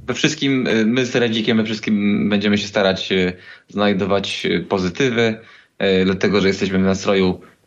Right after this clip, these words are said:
przedświątecznym, y, noworocznym. Y, podsumowanie nowego roku, podsumowanie tego roku jeszcze, jeszcze nas, y, czeka. Znaczy właściwie nie nas, tylko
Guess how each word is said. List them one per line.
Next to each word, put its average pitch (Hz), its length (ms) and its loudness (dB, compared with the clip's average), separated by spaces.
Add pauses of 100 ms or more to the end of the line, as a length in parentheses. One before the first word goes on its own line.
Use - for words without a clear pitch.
przedświątecznym, 110 920 0 (260)
y, 92 420 2
noworocznym. 104 840 0 (680)
Y, 90 480 0 (240)
podsumowanie 113 440 0
nowego 107 320 2
roku, 107 280 0
podsumowanie 104 480 0
tego 123 260 0
roku 104 280 -2
jeszcze, 98 400 0
jeszcze 98 260 -2
nas, 92 400 -2
y, - 40 -10 (800)
czeka. 120 480 0
Znaczy 92 260 -6
właściwie 95 360 -2
nie 104 120 2
nas, 110 220 0
tylko 92 480 -4